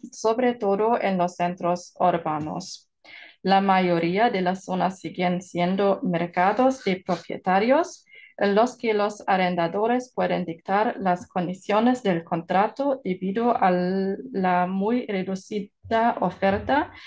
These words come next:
y los inquilinos aceptan condiciones que no habrían aceptado en mercados equilibrados. Es precisamente este desequilibrio de poder y la ignorancia de los inquilinos sobre sus re-,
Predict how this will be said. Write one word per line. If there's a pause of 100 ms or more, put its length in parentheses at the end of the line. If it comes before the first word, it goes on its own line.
(280)
y
los
inquilinos
aceptan
condiciones
que
no
habrían
aceptado
en
mercados
equilibrados. (1200)
Es
precisamente
este
desequilibrio
de
poder
y
la
ignorancia
de
los
inquilinos
sobre
sus
re-,